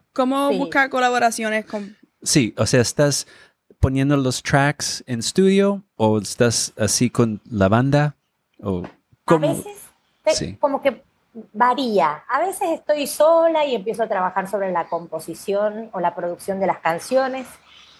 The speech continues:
Speaker 2: Y luego siempre abro la puerta a hacer equipo con más gente.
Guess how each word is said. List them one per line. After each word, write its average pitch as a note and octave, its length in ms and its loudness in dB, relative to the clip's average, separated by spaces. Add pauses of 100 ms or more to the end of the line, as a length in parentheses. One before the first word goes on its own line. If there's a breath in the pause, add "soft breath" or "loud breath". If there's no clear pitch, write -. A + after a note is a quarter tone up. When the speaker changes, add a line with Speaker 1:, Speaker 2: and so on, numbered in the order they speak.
Speaker 2:
Y B3+ 100 4
luego C#4 320 6
siempre C4+ 800 2 (120)
abro G#3 880 2 (100)
la F3+ 320 0
puerta A3 320 2
a A3+ 40 4
hacer G3 240 2
equipo A3+ 480 -4
con E3+ 180 -10
más D#3 220 -8
gente. G#3+ 540 -2